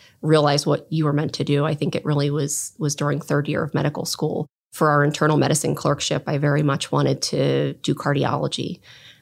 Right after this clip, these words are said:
I thought, you know, during the first couple of years of, of medical school, I went from being maybe interested in surgery to infectious disease to cardiology. And I petitioned the clerkship directors and I said, "You know, I really wanna go to oncology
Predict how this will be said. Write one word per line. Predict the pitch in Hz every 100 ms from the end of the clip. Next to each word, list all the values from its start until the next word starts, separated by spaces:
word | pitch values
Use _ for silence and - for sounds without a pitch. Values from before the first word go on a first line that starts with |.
| -
I | 143
thought, | - 143 -
you | 151
know, | 139
during | 151 147
the | 143
first | 151 143
couple | 151 147
of | 156
years | 151 147 147 -
of, | 151 156 - -
of | 160
medical | 156 165 151
school, | 156
I | 151
went | 143 -
from | 143
being | 139 135 143 160
maybe | 175 -
interested | - - 143 -
in | 151
surgery | - 240 208 208 196 190 165 151
to | -
infectious | 151 151 143 - 156
disease | - 147 151 160 151 147
to | -
cardiology. | - 147 147 151 147 139 143 - - - _ _ _
And | 170 156 156 156
I | 156 151
petitioned | 156 147 170 - 156 156
the |
clerkship | - 147 143 - 147
directors | - 151 151 143 147
and | 151
I | 139
said, | 147 - -
"You |
know, | 143
I | 131
really | 151 165 160
wanna | 151 147
go | 139 143
to | 143 -
oncology | 139 139 143 147 139 - - 160 165